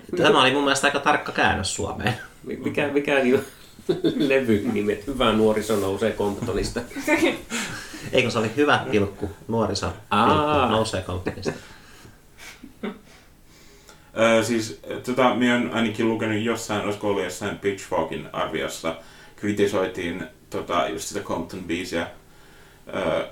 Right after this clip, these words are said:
Speaker 3: että se on niinku turha, että sen olisi voinut ottaa pois sieltä ja Real olisi, olisi voinut ihan hyvin olla se vikabiisi. Mutta minun mielestä samalla tavalla kuin toi Bitch Don't Kill My, Kill My Vibe on, on vähän niinku se tunnaribiisi siinä alussa, niin toi Compton on se, on se niinku lopputekstibiisi.
Speaker 2: Mm.
Speaker 3: Silleen minä sen ajattelen ja se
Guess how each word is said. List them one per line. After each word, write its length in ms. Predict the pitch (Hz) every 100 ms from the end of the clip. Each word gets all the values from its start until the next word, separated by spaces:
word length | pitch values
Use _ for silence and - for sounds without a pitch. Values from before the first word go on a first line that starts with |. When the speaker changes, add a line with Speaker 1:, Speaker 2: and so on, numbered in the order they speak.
| -
Speaker 3:
että 280 | 98 -
se 120 | - 90
on 100 | 87
niinku 160 | 90
turha, 440 | - 104 95 117 - -
että 160 | - -
sen 180 | 92 85
olisi 140 | 82
voinut 160 | 87 80
ottaa 160 | - 82
pois 300 | - 80 80
sieltä 260 | 76 71
ja 160 | 78 78
Real 240 | 85 76 71
olisi, 200 | 73 78 80
olisi 160 | 78
voinut 240 | 82 76 76
ihan 160 | -
hyvin 200 | - 71
olla 120 | 62
se 200 | 80 -
vikabiisi. 560 | 80 78 73 80 - - - - - -
Mutta 500 | 107 101 104 104 - -
minun 200 | 113 110
mielestä 600 | 107 101 92 - 92 -
samalla 360 | - 110 110 104
tavalla 300 | 98 95 92
kuin 140 | 95 92
toi 380 | 90 90 85 - - - - - 101
Bitch 240 | 101 -
Don't 120 | 98
Kill 160 | 92 98 80
My, 220 | 82 -
Kill 120 | 98
My 40 | 90
Vibe 420 | 90 98 95 92
on, 240 | 90 87 80
on 180 | 92 92
vähän 240 | 90 92
niinku 180 | 85 78
se 100 | 98
tunnaribiisi 760 | - 104 95 90 82 78 80
siinä 220 | 82 78 78
alussa, 460 | 95 - - 71
niin 140 | 80 76
toi 200 | 78 78
Compton 440 | 90 82 82 82
on 140 | 67 76
se, 220 | 80 -
on 160 | 82 80
se 100 | 73
niinku 220 | 73 80
lopputekstibiisi. 840 | 80 - 80 - - - 113 107 107
Speaker 2:
Mm. 60 |
Speaker 3:
Silleen 340 | - 104 95 87
minä 120 | 85
sen 120 | 80
ajattelen 360 | 80 - 85 82
ja 60 |
se 200 | 80 78